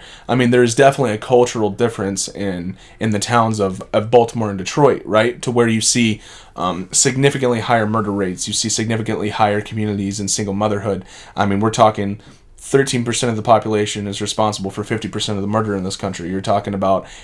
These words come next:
a seventy-five percent increase in, in the single motherhood in, in black communities. I mean, it's,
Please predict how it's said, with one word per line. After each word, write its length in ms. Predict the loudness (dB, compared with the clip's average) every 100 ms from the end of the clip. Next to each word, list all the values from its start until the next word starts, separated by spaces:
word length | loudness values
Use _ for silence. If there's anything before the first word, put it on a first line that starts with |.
| -4
a 360 | 2 4 4 -2 -6
seventy-five 500 | 2 4 4 2 2
percent 320 | 0 -2 -4 -2
increase 720 | 0 0 0 -4 -4 -4 -8 -16 -20 -10 -4
in, 280 | -2 -4 -4
in 80 | -4
the 80 | 0
single 260 | 2 2
motherhood 520 | 2 2 2 0 -4 -4
in, 360 | -6 -6 -8 -10 -6
in 160 | 0
black 240 | 4 2 2
communities. 580 | -2 0 0 0 -2
I 140 | -2 2
mean, 140 | 2
it's, 180 | 0